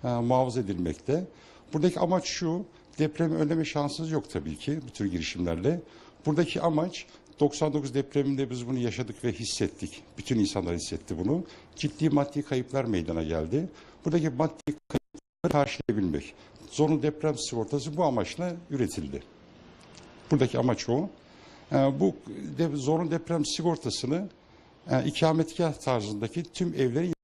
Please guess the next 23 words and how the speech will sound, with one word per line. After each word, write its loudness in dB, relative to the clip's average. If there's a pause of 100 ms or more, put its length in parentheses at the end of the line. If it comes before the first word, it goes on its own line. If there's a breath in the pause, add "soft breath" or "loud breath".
(180)
yaptırması -2
gerekiyor. 0 (540 loud breath)
Örneğin 6
şu -4
an 0
sizin -2
geldiğiniz 0 (720)
binamız, 2 (340 loud breath)
burada 2
bir -2
ikametgah -2
yok. 0 (340)
Tamamı 2
iş -4
yeridir. -2 (440 loud breath)
İş 2
yerlerinde 2
zorunlu 0
deprem -2
sigortası -4
yaptırmak -2
mecburiyeti 0
yok, 4